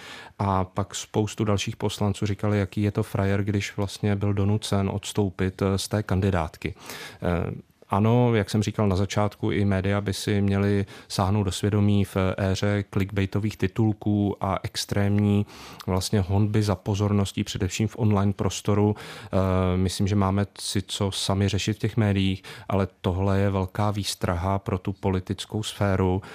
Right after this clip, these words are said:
že mravnost a morálka není jenom to, co se skloňuje na billboardech, ale je to něco, co by v té straně mělo být žito. A základem je prostě se postavit za ty slabší, poškozené a nezesměšňovat ty oběti,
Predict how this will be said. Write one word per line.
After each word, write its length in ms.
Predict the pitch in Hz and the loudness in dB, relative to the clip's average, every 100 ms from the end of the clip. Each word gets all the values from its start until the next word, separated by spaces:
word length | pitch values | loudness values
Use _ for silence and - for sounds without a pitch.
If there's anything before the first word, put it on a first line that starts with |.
| - - | -16 -6
že 500 | 104 98 98 98 98 113 | -2 0 2 2 0 2
mravnost 720 | 104 98 95 95 95 101 - | 2 4 2 0 0 -2 -4
a 120 | - 107 | -2 2
morálka 640 | 98 98 95 95 - 101 | 2 2 2 0 -2 0
není 280 | 98 95 98 | 2 2 2
jenom 260 | 95 98 | 2 0
to, 180 | - 98 | 0 -4
co 180 | - 98 | -4 -8
se 260 | - 104 | -2 -2
skloňuje 520 | 101 - 95 101 101 104 | -2 -2 0 2 2 2
na 100 | 98 | 2
billboardech, 680 | 104 95 95 95 95 95 | 0 2 0 2 -2 -2
ale 160 | 113 95 | -2 -2
je 60 | 92 | 0
to 120 | 101 | 0
něco, 320 | 98 - 104 | 0 -2 -6
co 140 | - | -6
by 120 | 104 95 | -4 -4
v 80 | |
té 200 | - 98 | 0 0
straně 400 | 98 - 98 98 | 0 -2 0 2
mělo 260 | 98 98 98 | 2 2 0
být 160 | 107 107 | 0 0
žito. 520 | 98 101 95 87 110 - - - - - | 0 0 0 0 -2 -10 -20 -18 -16 -4
A 400 | 101 95 95 98 | 0 2 2 0
základem 540 | - 90 87 98 95 95 | -2 -2 0 -2 0 0
je 60 | |
prostě 280 | 95 98 - | 0 -4 -6
se 120 | - | -4
postavit 580 | 98 101 - 95 98 92 | -4 -4 -4 -4 -2 -2
za 100 | 92 | -4
ty 300 | - 101 104 - | -2 0 0 -4
slabší, 680 | - 92 - - 98 98 | -6 -4 -4 -4 -2 -2
poškozené 540 | - 101 - 101 95 98 95 95 98 - | -2 -4 -2 -2 2 2 2 0 -2 -4
a 240 | 101 92 98 - - - | 0 0 -2 -6 -20 -2
nezesměšňovat 1300 | 107 101 95 98 - 104 95 - 104 98 98 101 - - | 2 2 2 -2 0 2 2 0 0 2 2 -2 -4 -4
ty 160 | 101 | -2
oběti, 640 | 101 98 95 - 98 98 | -2 0 0 0 0 0